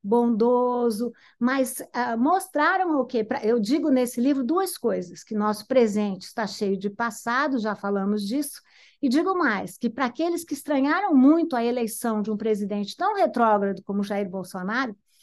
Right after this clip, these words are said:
eu diria que o Brasil sempre foi autoritário.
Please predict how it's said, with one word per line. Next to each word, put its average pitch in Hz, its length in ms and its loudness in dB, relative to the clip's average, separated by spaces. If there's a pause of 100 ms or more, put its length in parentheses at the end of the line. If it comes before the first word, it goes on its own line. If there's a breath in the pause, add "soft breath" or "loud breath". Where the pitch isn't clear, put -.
(320 soft breath)
eu 254 120 2
diria 302 420 4
que 302 120 -2
o 269 40 2
Brasil 262 600 0
sempre - 680 -4
foi 262 400 4
autoritário. 262 840 -2